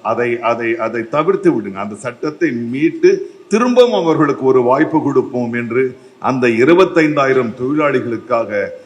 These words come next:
இன்று அந்த நிலத்தை எங்களுக்கு மீட்டு கொடுத்த முத்துவேல் கருணாநிதி ஸ்டாலின் அவர்களுக்கு நான் எப்படி நன்றி சொல்லாமல் இருக்க முடியும்?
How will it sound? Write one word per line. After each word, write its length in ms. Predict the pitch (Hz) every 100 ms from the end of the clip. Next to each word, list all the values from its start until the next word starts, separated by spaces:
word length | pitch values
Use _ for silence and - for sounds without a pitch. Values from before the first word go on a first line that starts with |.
| - -
இன்று 540 | 131 170 185 202 226 220
அந்த 260 | 120 127 127
நிலத்தை 500 | 113 113 139 139 131
எங்களுக்கு 300 | 120 120 104
மீட்டு 420 | 104 120 123 113
கொடுத்த 540 | 110 101 110 101 - - _ _ _ -
முத்துவேல் 460 | 123 113 127 123 110
கருணாநிதி 560 | 117 117 117 110 110
ஸ்டாலின் 420 | 104 135 147 165 170
அவர்களுக்கு 580 | 165 170 170 170 180 175 - - 120
நான் 260 | 143 143
எப்படி 500 | 139 131 147 139 123 110 - - - - 95
நன்றி 260 | 139 135
சொல்லாமல் 440 | 131 123 113 104 101
இருக்க 300 | 95 - 90
முடியும்? 440 | 90 90 78 -